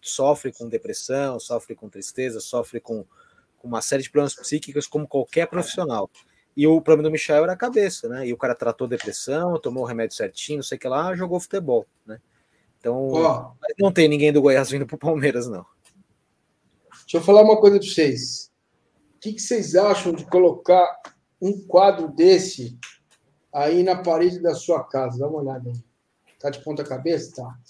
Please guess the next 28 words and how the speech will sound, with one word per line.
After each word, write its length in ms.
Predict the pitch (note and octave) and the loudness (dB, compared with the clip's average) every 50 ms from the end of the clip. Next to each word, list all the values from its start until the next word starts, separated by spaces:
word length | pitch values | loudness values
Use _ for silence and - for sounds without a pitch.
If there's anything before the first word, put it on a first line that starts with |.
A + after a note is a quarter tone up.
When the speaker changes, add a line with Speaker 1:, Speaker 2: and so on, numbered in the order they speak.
| _ _ _ - B2+ A#2+ - - _ _ _ _ _ _ _ _ _ _ _ _ _ _ _ _ _ | _ _ _ -20 -20 -20 -20 -20 _ _ _ _ _ _ _ _ _ _ _ _ _ _ _ _ _
Speaker 2:
Ó. 340 | - C#3+ D3 C#3 - - - - _ _ _ _ _ _ _ _ _ _ _ _ _ _ _ _ _ _ _ _ _ _ _ _ _ _ _ _ | 0 2 2 2 0 -4 -14 -20 _ _ _ _ _ _ _ _ _ _ _ _ _ _ _ _ _ _ _ _ _ _ _ _ _ _ _ _
Tá 140 | F3+ F#3 | 2 2
aqui, 260 | F#3 F3+ - - E3+ E3+ | 2 2 2 6 8 8
ó. 280 | D#3 C#3 - - - - - _ _ _ _ - | 8 8 6 2 -4 -14 -20 _ _ _ _ -12
O 120 | D3 C#3+ | -12 -4
Vinícius 540 | D3 D#3 E3 E3 F3+ F#3+ F#3+ - F#3 F3 - | 0 2 4 4 4 2 2 0 -6 -8 -2
Furlaneto 600 | F3 F#3 F#3 F#3 F3 E3+ F3 F#3 F#3+ F#3 F#3 - | 2 6 6 6 8 6 6 4 4 2 0 2
tá 120 | - F3 | 2 2
mandando 420 | F3 E3+ D#3+ D#3 D3+ E3+ F3 F3 D#3+ | 2 2 0 2 4 4 4 4 2
um 40 | |
superchat. 1000 | E3+ - - D3 - D3 C#3 C#3 - - D#3+ E3 F3+ F#3+ F#3+ - - - - _ _ _ _ _ _ _ _ - | -2 -6 -10 -8 -6 -4 -4 -4 -2 2 4 4 6 4 4 0 -8 -12 -14 _ _ _ _ _ _ _ _ -10
O 120 | - C#3+ | -10 2
cara, 240 | - F#3 G3 G3+ G3+ | 6 8 8 10 10
além 140 | F3+ G#3 A#3+ | 8 6 4
de 100 | G#3+ - | -2 2
fazer 280 | - G#3+ G3 F3 F#3 G#3 | 4 6 6 6 6 4
os 160 | F#3+ - - | 2 2 2
quadros 280 | - F#3 F#3 F3 F3+ - | 4 4 4 4 2 0
pra 180 | - E3+ D#3+ D#3 | 2 2 4 4
mim, 200 | E3 G3 G3+ G3 | 4 2 0 0
tá 120 | - G3 | 0 0
me 80 | G3 F#3+ | 2 2
mandando 300 | F#3 F3+ F#3 F#3+ - F#3+ | 2 2 2 0 -2 -2
um 40 | F#3 | -4
superchat. 960 | - - F#4+ - _ - E3+ - - - - E4 F#4 F#4 F#3 G4 F#4+ - - _ _ _ - C#3+ - - - D3+ - - E3+ F3+ | -8 -10 -12 -10 _ -10 -10 -10 -10 -8 -4 -4 -2 -4 -4 -6 -10 -18 -20 _ _ _ -14 -12 -12 -10 -8 -6 -4 -2 0 2
E 120 | G3+ G#3 | 4 4
o 60 | G3+ G3 | 6 6
link, 580 | F#3+ G3+ A3+ A#3+ A#3+ A#3+ - - D#3+ C3+ - | 6 6 6 6 4 2 -2 -4 -6 -6 -6